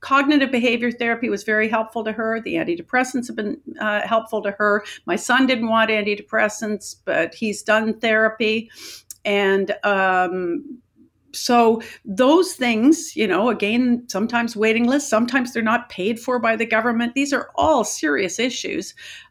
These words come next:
Um, but there's hope, you know, there's a trajectory of life. And I would say for my kids, luckily, you know, the intervention and the, and the help that they got really did make a difference in their lives. And, you know,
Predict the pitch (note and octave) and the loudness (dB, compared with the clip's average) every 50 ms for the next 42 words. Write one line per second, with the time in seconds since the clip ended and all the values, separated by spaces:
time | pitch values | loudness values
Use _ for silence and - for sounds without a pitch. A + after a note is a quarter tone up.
0 | _ G3+ G3 F#3+ F#3 F#3 - - F#3 G3 - - _ _ _ _ _ _ _ _ | _ -2 0 2 2 2 2 0 -2 -4 -6 -8 _ _ _ _ _ _ _ _
1 | _ _ - - - - - - G#3+ G3+ - - - _ _ - - - A#3+ B3 | _ _ -12 -8 -8 -4 0 0 0 0 -2 -6 -16 _ _ -8 0 2 2 2
2 | A#3+ A#3+ - - - D#4+ B3 E3 - - - - - _ - A3+ G#3 G3+ G3 A3+ | 2 0 -4 -2 2 2 2 2 2 -2 -10 -20 -16 _ -6 -2 0 0 0 0
3 | A#3+ A3 - A#3 A3+ A3+ B3 A#3+ A#3+ - - - - - - - - - C4+ A#3 | 0 0 0 0 0 0 -2 -4 -6 -8 -12 -18 -20 -20 -16 -14 -6 -2 -2 -2
4 | - - C4+ C#4+ D#4 D4+ - C#4+ C4+ B3+ B3 B3 A#3+ A3+ A#3 A#3 - A3+ G#3 - | 0 2 2 2 2 0 -2 0 0 0 2 4 4 2 2 2 -2 -4 -6 -6
5 | - - - - G3+ A3+ A#3+ A#3 A#3 A#3 - - B3+ A#3+ B3 A#3 A#3 - - A3 | -8 -10 -10 -4 0 0 0 0 -2 -4 -2 0 2 2 2 2 0 -2 -4 -4
6 | G#3 A3 A#3+ C4+ C#4 C4+ - - C4 A#3+ B3 - - B3+ B3+ C4+ C4 - E4 E4+ | -2 0 0 0 0 -2 -2 -4 -4 -4 -4 -6 -4 -4 -2 -2 -2 -4 -2 0
7 | - D4 C4 A#3 G#3 G3 G#3 A3 G#3 G3+ G3 - _ - A#3 A#3 A#3+ A#3 A#3+ B3 | 0 0 0 0 0 0 0 0 -2 -4 -8 -12 _ -4 0 0 0 0 0 0
8 | A#3+ A#3 A#3 A#3+ B3 B3 - D4 C4+ A#3 A3 G3+ F#3+ F#3 F#3 F#3+ - - F3 F3+ | -2 0 0 -2 -2 -2 -2 -2 -2 0 -2 -2 0 0 -2 -2 -2 -4 -4 -4
9 | F3+ F3 E3+ E3+ E3 - - - - F#3 A3+ A#3 A#3 - - A3+ - - A3 G#3 | -2 -2 -2 0 -2 -2 -4 -6 -6 -4 -4 -4 -4 -6 -10 -8 -4 -4 -4 -2
10 | G#3 G#3 G3+ G3+ G3+ G3+ - - - - - - - - - - _ _ - - | 0 0 2 2 2 2 0 -6 -12 -20 -20 -20 -20 -20 -20 -20 _ _ -14 -6
11 | G#3+ A3 B3 A#3+ A3+ A3+ G#3+ G#3 A#3+ B3+ D4 C#4+ D#4+ C#4 G#3 F3+ - F3 D#3+ E3+ | 0 2 4 4 4 4 2 2 2 2 4 6 6 6 6 4 0 -2 0 0
12 | E3 E3+ - F3 E3 D#3+ - F#3 F3 F3+ E3+ F3 F3 F3 F3+ F#3 G3+ G#3+ A3+ B3 | 0 0 2 0 0 0 0 -2 -2 0 0 0 0 0 0 0 0 0 0 0
13 | A#3 - - B3 A#3 A3 A3+ A#3 A#3 A#3+ - - - - F#3+ F#3+ G#3 G#3+ A3 | -2 -4 -4 -4 -2 0 0 -2 -2 -2 -4 -4 -2 -2 -2 -2 -4 -6 -10